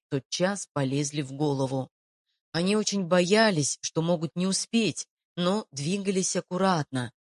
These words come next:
прислушиваясь на всякий случай к каждому шороху, внимательно осматриваясь по сторонам.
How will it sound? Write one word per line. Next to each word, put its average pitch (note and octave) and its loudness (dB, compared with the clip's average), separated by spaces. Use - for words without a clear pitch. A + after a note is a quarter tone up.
прислушиваясь E3 0
на D3+ 2
всякий C#3 -2
случай G3+ 0
к - -20
каждому D#3+ 0
шороху, D3 -2
внимательно D3 0
осматриваясь D3 0
по - -8
сторонам. C3+ -2